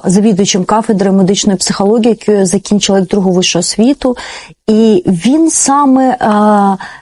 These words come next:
надав мені таку ідею, що створити центр іпотерапії для дітей з особливостями в розвитку.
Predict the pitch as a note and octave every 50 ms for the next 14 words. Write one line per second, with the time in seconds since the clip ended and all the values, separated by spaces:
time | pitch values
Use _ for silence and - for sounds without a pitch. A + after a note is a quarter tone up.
0 | _ _ - G#3 G3+ A#3 B3 G3+ A#3 A#3 G#3+ A#3 A#3 A#3 A3+ A3+ A3+ A3 - -
1 | A#3 A#3+ A3 G3 B3 A#3+ G3+ F3+ D#3+ E3+ - - - - F#3+ A#3 C4+ C4+ - A3+
2 | A#3 - - A3+ A#3+ C4 C4 C4 - - - - G#3+ - - - _ - - -
3 | - - A#3 - - A#3 - A#3+ A3 A3 - - A3 A3 G3 - F#3+ G#3 G3+ F#3
4 | - F3+ - - A3+ C4 C4+ G#3+ - G3+ - - G3+ F3 G3+ G#3 A3 G3 A3+ A3
5 | - - A3+ G#3+ A3 - - G#3 G3+ A#3 A#3 A3 F#3 - E3 E3 - - - -
6 | -